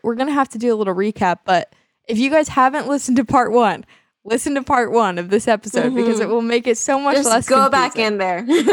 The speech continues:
Speaker 1: It's only forty-five minutes. You can do it. It's fine.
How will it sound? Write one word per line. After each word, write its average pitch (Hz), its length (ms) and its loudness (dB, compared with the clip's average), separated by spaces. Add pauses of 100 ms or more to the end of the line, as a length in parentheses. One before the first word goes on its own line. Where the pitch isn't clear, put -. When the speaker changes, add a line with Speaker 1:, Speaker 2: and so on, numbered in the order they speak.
(100)
Speaker 1:
It's 262 180 -2
only 330 280 0
forty-five 285 640 0
minutes. 180 360 -8
You 226 120 -4
can 220 180 -2
do 180 180 -4
it. 160 160 -8
It's 220 240 -4
fine. 160 440 -6